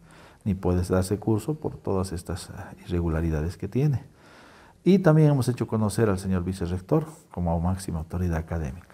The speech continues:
El señor vicerrector ha derivado esto a Secretaría Académica para su revisión. Y la señora secretaria académica, la doctora Cirley Gamboa Alba, ha emitido un informe académico rechazando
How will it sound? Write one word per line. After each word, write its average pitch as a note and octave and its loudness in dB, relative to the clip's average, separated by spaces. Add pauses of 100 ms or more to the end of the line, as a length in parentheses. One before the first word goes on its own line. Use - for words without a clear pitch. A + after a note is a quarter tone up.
(560)
El A#2 0
señor C#3+ 6
vicerrector C#3 4
ha A2 0
derivado G2+ 2
esto - -4
a A#2+ -2
Secretaría F#2 -4
Académica F2 -4
para F2 -4
su F#2+ -6
revisión. F#2+ 2 (540)
Y D#3 2
la C#3 2
señora C3 -2
secretaria G2+ 0
académica, G2 0
la E2 0
doctora F2 -2
Cirley E2+ 0
Gamboa D2+ -2
Alba, G2 0 (580)
ha A2+ 0
emitido G#2 4
un F#2+ 4
informe A2+ 0
académico D2 -6 (880)
rechazando D3 4